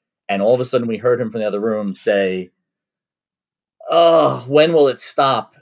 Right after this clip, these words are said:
And Al and I both turned to each other and at the exact same time said, "Neville, Neville Evil." <laughs>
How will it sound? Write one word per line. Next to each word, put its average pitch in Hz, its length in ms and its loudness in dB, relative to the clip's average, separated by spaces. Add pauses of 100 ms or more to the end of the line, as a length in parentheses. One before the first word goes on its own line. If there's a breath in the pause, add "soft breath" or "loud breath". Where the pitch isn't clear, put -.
(180)
And 101 160 -8
Al 120 200 -2
and 139 80 2
I 139 80 2
both 131 320 0
turned 127 280 -4
to 143 80 -4
each 139 160 -4
other 151 440 0
and 117 100 -4
at 110 100 -6
the 113 120 -6
exact 110 420 -6
same 117 280 -4
time 110 360 -6
said, 98 440 -2 (260)
"Neville, 104 640 0 (180)
Neville 123 420 4
Evil." 110 460 0 (480 loud breath)
<laughs> - 120 0